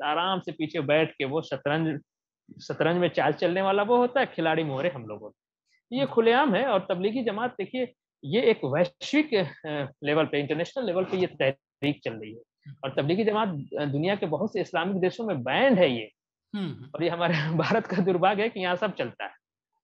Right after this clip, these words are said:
Speaker 2: नहीं,
Speaker 1: यहाँ
Speaker 2: भारत
Speaker 1: जो है
Speaker 2: सेकुलर, सेकुलर के नाम पे हम सब कुछ चला देते हैं।
Speaker 1: देखिए, अ,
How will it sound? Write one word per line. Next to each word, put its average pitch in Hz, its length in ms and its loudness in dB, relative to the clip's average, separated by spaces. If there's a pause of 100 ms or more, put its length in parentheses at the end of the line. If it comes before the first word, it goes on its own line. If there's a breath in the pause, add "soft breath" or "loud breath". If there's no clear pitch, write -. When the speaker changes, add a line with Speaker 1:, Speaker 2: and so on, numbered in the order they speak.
(140)
Speaker 2:
नहीं, 302 80 -6
Speaker 1:
यहाँ 147 180 2
Speaker 2:
भारत 196 120 4
Speaker 1:
जो 165 80 0
है 135 100 -6
Speaker 2:
सेकुलर, 214 400 -2
सेकुलर 214 380 -2
के 220 100 -4
नाम 202 280 0
पे 208 80 -2
हम 190 200 -2
सब 180 200 -8
कुछ - 180 -10
चला 170 180 0
देते 160 300 -4
हैं। 147 40 -2
Speaker 1:
देखिए, 160 180 0
अ, 175 300 0